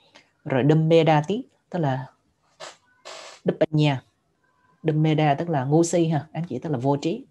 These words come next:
tức là không có trí tuệ, không có trí hiểu rõ được thiện ác, không có trí hiểu rõ được phân biệt đâu, được đâu là, à, pháp trắng, pháp đen.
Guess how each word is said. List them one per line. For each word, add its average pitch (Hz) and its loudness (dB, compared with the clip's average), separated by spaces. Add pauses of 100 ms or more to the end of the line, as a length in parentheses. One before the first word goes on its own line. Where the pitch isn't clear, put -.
(120)
tức - -20
là 143 -12
không - -12
có 151 -6
trí 180 -2
tuệ, 98 -6 (920)
không - -10
có 160 -4
trí 165 -2
hiểu 139 -2
rõ 127 -6
được 147 -4
thiện 113 -4
ác, 202 -4 (180)
không 135 -8
có 151 -6
trí 170 -4
hiểu 147 -4
rõ 120 -6
được 139 0 (420)
phân 151 -2
biệt 127 0
đâu, 135 -6 (220)
được 131 -8
đâu 147 -4
là, 131 -4 (800)
à, 120 -6
pháp 139 -10
trắng, 185 -2
pháp 220 -6
đen. 147 0